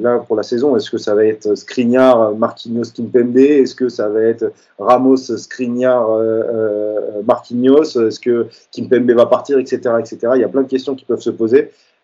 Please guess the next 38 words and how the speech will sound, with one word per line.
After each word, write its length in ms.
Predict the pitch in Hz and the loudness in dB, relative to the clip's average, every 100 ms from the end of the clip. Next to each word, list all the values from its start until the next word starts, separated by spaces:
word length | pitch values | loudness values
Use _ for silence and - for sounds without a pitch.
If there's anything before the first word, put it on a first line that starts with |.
| - | -6
Euh, 400 | 104 104 104 98 101 - | -2 0 0 -2 -4 -6
et 120 | 120 | -4
je 260 | 113 - - | -4 -8 -6
trouve 180 | 139 131 | -6 -6
que 60 | |
c'est 220 | - - | -10 -2
intér-, 280 | 113 110 113 | -2 0 -2
ça 120 | 90 | -4
serait 140 | 107 113 | -6 -4
intéressant 420 | 107 110 104 135 | 0 0 2 2
d'avoir 460 | 104 104 127 - - _ _ | 2 4 2 2 -8 _ _
plusieurs 380 | - 131 - - | -2 0 0 -2
choix, 320 | - 131 131 | 0 0 0
plein 180 | 135 131 | 0 0
de 100 | 127 | 0
choix, 360 | 123 123 139 _ _ - | -2 -2 -4 _ _ -8
et 80 | 101 | -6
après 320 | 92 95 131 | -4 0 0
on 120 | 113 | 0
puisse, 420 | 90 110 104 - | -6 -12 -12 -10
on 160 | 95 95 | -10 -10
puisse, 280 | 92 - 98 | -12 -12 -8
euh, 180 | 90 87 _ _ - | -6 -8 _ _ -12
un 100 | 95 | -10
peu, 360 | 92 117 104 | -2 0 2
euh, 60 | 98 | 0
un 140 | 80 | -4
peu, 120 | 95 113 | -6 -2
euh, 240 | 107 98 | 0 0
faire 180 | 92 98 | -2 -4
des 80 | 98 | -4
choix 200 | - 113 | -2 -2
à 40 | |
l'intérieur 300 | 98 101 101 | -2 -2 -2
de 80 | 92 | -4
cet 180 | - 95 | -8 -12
effectif-là, 460 | 90 - - 120 | -12 -14 -10 -10
quoi. 160 | - | -10